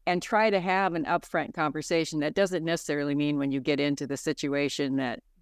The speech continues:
whoever you interviewed with, the C E O or the C F O, behaves perfectly according to what they said they were going to,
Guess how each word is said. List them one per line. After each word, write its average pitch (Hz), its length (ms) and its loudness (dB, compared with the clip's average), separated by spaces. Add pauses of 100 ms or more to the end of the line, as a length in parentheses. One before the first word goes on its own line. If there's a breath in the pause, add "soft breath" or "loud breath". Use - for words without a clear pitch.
(180)
whoever 147 380 0
you 135 180 2
interviewed 139 460 0
with, 139 200 0
the 143 80 -6
C 139 340 0
E 139 60 2
O 139 80 2
or 135 120 0
the 135 100 -2
C 143 220 0
F 131 120 -2
O, 139 140 2
behaves 135 460 0
perfectly 139 560 -4
according 135 400 -2
to 139 80 -4
what 135 160 -2
they 135 100 -4
said 226 260 4
they 208 120 4
were 170 120 0
going 156 300 2
to, 160 320 0